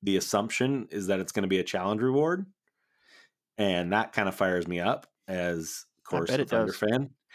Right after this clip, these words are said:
Speaker 1: And I'm gonna have to, I'm gonna have to snag that at some point, whether I do the challenge or I, uh, get it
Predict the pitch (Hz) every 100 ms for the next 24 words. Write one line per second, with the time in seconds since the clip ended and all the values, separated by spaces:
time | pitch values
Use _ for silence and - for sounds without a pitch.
0 | - _ - 113 107 98 101 101 98 92
1 | 98 92 95 123 110 113 104 - 113 110
2 | 98 107 107 110 107 104 - - 120 113
3 | 135 143 101 107 104 98 104 98 95 104
4 | 104 104 107 104 95 - 101 95 95 95
5 | 95 95 95 _ _ _ _ _ _ _
6 | _ 95 92 87 85 85 85 80 76 78
7 | 76 _ _ _ - 90 85 85 82